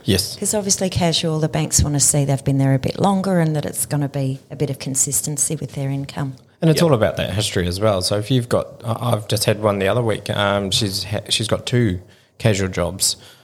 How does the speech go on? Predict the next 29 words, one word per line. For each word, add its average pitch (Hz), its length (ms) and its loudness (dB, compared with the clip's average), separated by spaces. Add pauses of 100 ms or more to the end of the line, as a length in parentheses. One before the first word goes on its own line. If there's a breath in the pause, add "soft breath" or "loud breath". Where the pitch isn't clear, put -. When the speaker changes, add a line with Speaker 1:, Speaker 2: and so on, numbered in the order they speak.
(220 loud breath)
Speaker 1:
um, 98 500 4
and 98 160 0
she's 95 200 0
been 95 180 0
in 95 100 0
there 95 220 0
for 101 140 -2
more 95 180 0
than 98 120 -2
six - 320 -2
months, 107 320 0
and 95 120 -6
bank 101 260 -2
were 92 80 2
happy 101 220 0
to 92 120 -2
accept - 340 0
that. - 200 -2
So 98 120 0
it's, - 160 -2
it, 104 220 -6
again, 107 360 0
it 82 80 -6
comes 113 260 2
back 101 300 -2
down 90 240 0
to - 80 -6
that - 160 -2
history. - 480 -2